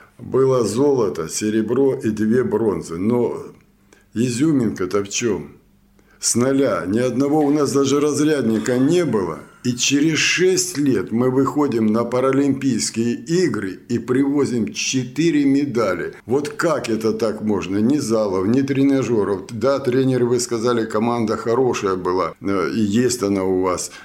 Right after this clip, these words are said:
Вы привели или пришли вместе с ними. Но они же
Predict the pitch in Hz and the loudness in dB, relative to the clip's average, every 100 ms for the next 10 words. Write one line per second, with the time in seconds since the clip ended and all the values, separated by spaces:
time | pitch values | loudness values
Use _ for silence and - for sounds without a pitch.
0 | - 98 110 110 113 120 123 135 123 107 | -8 -2 0 0 0 2 2 2 2 0
1 | 104 107 110 110 113 123 117 110 110 107 | -2 -2 -4 -2 0 2 2 0 -2 -4
2 | 107 104 101 - - - 113 135 127 135 | -2 -2 -2 -6 -14 -2 0 2 0 2
3 | 147 117 127 110 | 2 2 0 0